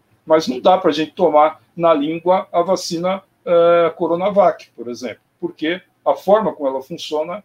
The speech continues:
precisa ter um veículo daquele jeito. Então, o que o professor precisa fazer é identificar o que que é a essência da metodologia dele.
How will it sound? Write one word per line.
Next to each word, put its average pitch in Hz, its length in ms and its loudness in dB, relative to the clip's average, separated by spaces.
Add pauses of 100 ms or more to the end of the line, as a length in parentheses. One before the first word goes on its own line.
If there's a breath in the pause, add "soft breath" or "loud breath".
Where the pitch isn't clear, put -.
(160)
precisa 170 320 -2
ter 170 120 -6
um 170 80 -6
veículo 160 680 -6
daquele 139 460 -4
jeito. 101 260 -8 (640 loud breath)
Então, - 460 2 (180)
o 156 80 -6
que 202 100 -8
o 196 60 -6
professor 190 300 -4
precisa 160 240 -6
fazer 131 420 -2
é 156 60 0
identificar 156 800 0
o 151 80 -6
que 220 160 -10
que 214 120 -4
é 208 60 4
a 202 80 0
essência 190 920 -2 (260)
da 175 120 4
metodologia 170 760 -2
dele. 160 400 -4